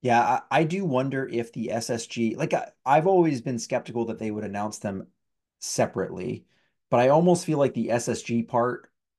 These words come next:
has to be wrapped up, like, the valuation and the investment number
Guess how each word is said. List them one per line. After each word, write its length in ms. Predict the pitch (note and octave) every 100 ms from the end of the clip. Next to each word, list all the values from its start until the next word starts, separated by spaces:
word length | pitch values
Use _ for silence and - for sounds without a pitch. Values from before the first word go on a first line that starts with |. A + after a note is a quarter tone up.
| _
has 300 | - A#2 A#2
to 80 | -
be 120 | A#2
wrapped 380 | G#2 G2+ F#2+ -
up, 180 | G2 E2+
like, 180 | G2 F#2+
the 100 | G#2
valuation 760 | A#2+ A#2 A2 G2+ G#2+ - A2+
and 120 | G2+
the 100 | G2+
investment 560 | G2 F#2 G2+ - A2 F2
number 800 | G2+ G2+ A2 A2+ G2+ F#2 F#2 F2